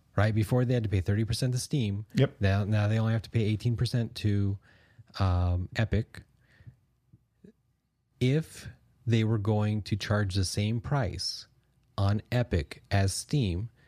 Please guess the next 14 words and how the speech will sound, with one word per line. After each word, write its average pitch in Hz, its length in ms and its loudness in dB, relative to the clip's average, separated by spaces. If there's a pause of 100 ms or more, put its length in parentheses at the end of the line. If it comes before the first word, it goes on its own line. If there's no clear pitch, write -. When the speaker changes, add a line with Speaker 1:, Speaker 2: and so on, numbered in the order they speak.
(140)
Speaker 1:
then 107 140 2
they 110 140 2
would 127 120 2
actually 104 300 0
literally 104 360 0
make 95 220 -2
more 104 260 0
money. 90 420 -4 (680)
But 101 160 0
now 113 460 0
they're 101 140 2
making 101 340 0
the 92 140 -2
argument 101 600 0